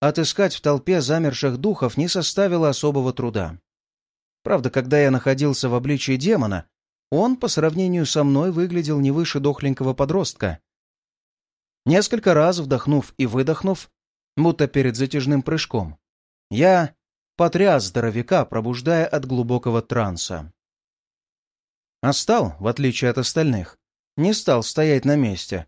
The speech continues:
глупо моргать и рассматривать, что находится вокруг него.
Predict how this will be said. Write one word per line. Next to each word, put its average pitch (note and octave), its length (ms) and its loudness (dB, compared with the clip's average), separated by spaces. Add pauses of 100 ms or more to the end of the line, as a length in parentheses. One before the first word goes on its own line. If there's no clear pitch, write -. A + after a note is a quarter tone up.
(220)
глупо C3+ 320 2
моргать B2 500 0
и B2 40 0
рассматривать, D3+ 840 0 (320)
что G3 280 2
находится C3 580 0
вокруг C3+ 340 -2
него. G2 400 -2